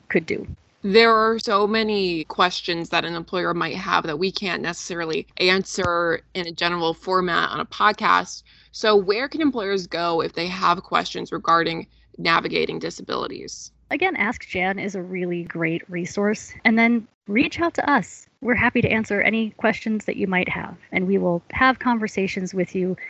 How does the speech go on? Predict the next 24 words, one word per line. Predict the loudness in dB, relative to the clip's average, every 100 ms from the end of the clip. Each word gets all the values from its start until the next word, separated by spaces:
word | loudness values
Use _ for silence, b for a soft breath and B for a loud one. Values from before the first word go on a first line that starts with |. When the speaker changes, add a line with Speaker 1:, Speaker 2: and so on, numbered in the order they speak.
| B B 0
Speaker 1:
And | 2
our | 2 0 2
goal | 4
is | 2 0
to |
help | 0 2 2 -2 -10
put | -6 -4
people | -4 -2 0
at | 0
their | -2
ease. | -2 -2 -4 -8 -20 _ _
If | 2 6
you |
don't | 6 6
know | 8 8 8
anything | 6 0 -6 -8 -16 _ _ 0
about | 4 4 4
vision | 2 0 -2
loss, | -4 -6 -10 -16 B B B -4
it | 0
might | 2
make | 2 2
sense | 2 2 2
that | -2